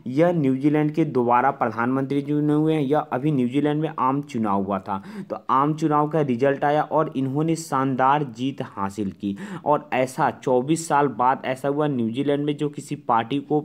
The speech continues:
सम-, मतलब पूर्ण रूप से बहुमत माना और यह सरकार बना। यह लेबर पार्टी के नेता हैं, यानी लेबर पार्टी को पूर्ण बहुमत मिला और यह न्यूजीलैंड के चालीसवें प्रधानमंत्री के रूप में इन्होंने फिर से शपथ लिया।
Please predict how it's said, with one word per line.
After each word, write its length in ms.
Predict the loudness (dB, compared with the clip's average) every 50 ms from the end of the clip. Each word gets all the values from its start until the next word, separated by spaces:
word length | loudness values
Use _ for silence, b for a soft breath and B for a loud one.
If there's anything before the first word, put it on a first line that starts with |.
| -4 -12 -12
सम-, 240 | -6 -6 -4 -4 -6 -6 -6
मतलब 260 | -6 -4 -4 -6 -6 -2
पूर्ण 220 | -2 0 0 0 0
रूप 120 | -2 -2
से 140 | -2 -4 -4
बहुमत 440 | -2 -2 -2 0 0 0 -2 -2 -2
माना 180 | -2 0 0
और 260 | 0 0 0 0 0
यह 80 | 0 -2
सरकार 380 | -4 -6 -8 -6 -4 -2 -2 -2
बना। 300 | -2 -4 -6 -6 -6 -8 B B B B B B B B _ -6
यह 240 | -2 0 2 4 4
लेबर 380 | 4 4 4 4 4 4 2 2
पार्टी 300 | 2 0 0 2 0 -2
के 140 | 0 0 2
नेता 320 | 2 2 2 0 0 0
हैं, 140 | 0 0 0
यानी 200 | 0 0 0 2
लेबर 260 | 2 2 2 2 2
पार्टी 280 | 0 0 -2 -2 -2 -2
को 140 | 0 -2
पूर्ण 340 | 0 0 0 -2 0 0 -2
बहुमत 400 | -4 -4 -4 -4 -4 -4 -4 -6 -6
मिला 360 | -8 -8 -6 -6 -6 -6 -8 -10 B -14 -16 -16 B B -2
और 160 | 0 0 0
यह 200 | 2 2 2 4
न्यूजीलैंड 840 | 2 2 0 0 0 0 -2 -2 0 0 2 2 2 2 2 0 -2
के 240 | -2 -2 -2 -2 -2 -6 -12 _ _
चालीसवें 920 | -4 0 0 2 2 0 -2 -4 -6 -8 -10 -10 -4 0 2 2 2 2 -2 B B B B B B -2
प्रधानमंत्री 960 | -2 -2 -2 -2 0 0 2 2 2 0 0 0 0 0 -2 -2 -4 -4 -4
के 120 | -2 0
रूप 180 | 0 0 0 -2
में 120 | -2 -2 -2
इन्होंने 360 | -2 -2 -2 -2 -2 -2 -2
फिर 180 | -4 -4 -6 -6
से 160 | -6 -6 -10
शपथ 440 | -8 -8 -10 -8 -6 -6 -6 -4 -4
लिया। 180 | -4 -4 -2